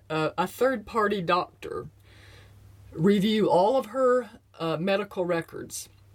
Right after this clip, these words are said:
from the time that she first went to the doctor. And, um,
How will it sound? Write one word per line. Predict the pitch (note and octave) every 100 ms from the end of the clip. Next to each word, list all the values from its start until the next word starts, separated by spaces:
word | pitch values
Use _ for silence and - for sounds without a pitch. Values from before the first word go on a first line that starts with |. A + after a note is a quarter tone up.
| - - - - - - - - -
from | E3
the | D#3
time | - G#3+ G3+
that | G3+
she | - G#3
first | G3 F#3 F3
went | F3 D#3
to | -
the | D3
doctor. | D#3 D#3+ D3+ - A#2 -
And, | - D#3 E3 D#3
um, | D#3 D#3+ D#3+